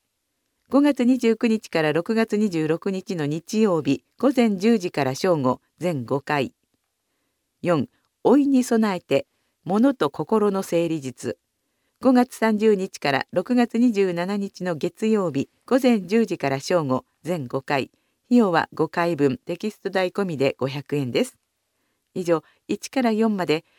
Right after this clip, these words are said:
対象は区内在住の五十歳以上で、一は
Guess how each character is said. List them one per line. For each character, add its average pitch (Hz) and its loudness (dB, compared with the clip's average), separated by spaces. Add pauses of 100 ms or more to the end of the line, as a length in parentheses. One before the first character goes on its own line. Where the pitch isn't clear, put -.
(160)
対 240 0
象 233 2
は 208 2
区 294 -2
内 214 2
在 196 0
住 180 -2
の 160 0
五 160 0
十 208 0
歳 190 -4
以 185 -6
上 151 -2
で、 143 0 (500)
一 294 0
は 208 0